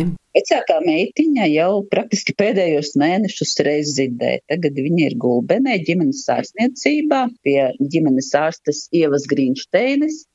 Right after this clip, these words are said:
Viņa laikam pārņems viņas praksīti, jo dakterīte jau arī ir pensijā. Un Anda tagad jau citīgi strādā arī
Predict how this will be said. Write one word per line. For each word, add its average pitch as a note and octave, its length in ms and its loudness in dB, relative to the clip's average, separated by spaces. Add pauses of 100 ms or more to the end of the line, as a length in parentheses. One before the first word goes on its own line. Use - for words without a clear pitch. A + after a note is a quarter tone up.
(200)
Viņa F3 280 2
laikam E3 400 0
pārņems D#3 560 -2
viņas D3 320 2
praksīti, C#3+ 680 -2
jo B2+ 60 0
dakterīte C3+ 760 -4
jau B2 100 -2
arī C#3+ 220 0
ir - 100 -14
pensijā. B3+ 720 -2 (360)
Un D3+ 180 2
Anda G3+ 280 2
tagad D3+ 380 -2
jau C3 140 0
citīgi C#3 500 -4
strādā F3+ 680 -2
arī A3 300 0